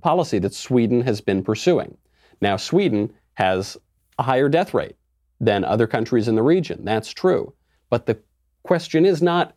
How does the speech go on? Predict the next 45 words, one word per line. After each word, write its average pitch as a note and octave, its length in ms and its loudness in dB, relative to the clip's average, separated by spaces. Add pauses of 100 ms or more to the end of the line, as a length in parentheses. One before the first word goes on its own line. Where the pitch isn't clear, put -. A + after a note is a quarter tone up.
who's D#3+ 260 2
gonna C#3 140 2
have C3+ 100 0
the A#2+ 80 0
highest B2 320 0
death B2 180 0
rate G#2+ 160 0
for A#2+ 80 -2
the G#2+ 60 0
next G2+ 220 -4
two A2+ 120 0
months. C3 400 -2 (300)
The - 80 -2
question E3 500 0
is, A#2+ 420 0 (200)
now D#3 160 2
that D#3 80 2
we F3 140 4
know F3 300 4
that A#2 120 -2
coronavirus A#2+ 760 0
is D#3+ 220 2
going D#3+ 200 2
to C#3+ 60 -2
come C#3+ 200 0
back, C#3+ 340 0 (200)
now G#2 100 0
that B2 80 4
we C#3+ 100 2
know D#3 120 4
that D#3+ 120 -2
coronavirus A#2+ 540 0
is G2+ 100 -6
not A2 340 -2
merely D3 360 2
going D3 200 0
to C#3 80 -2
disappear, C3 640 -2 (680)
how B2+ 240 0
do C#3 60 2
you D3 100 2
protect C#3 560 -2 (180)
the G#2 320 -2
most B2 480 0
people G2 420 0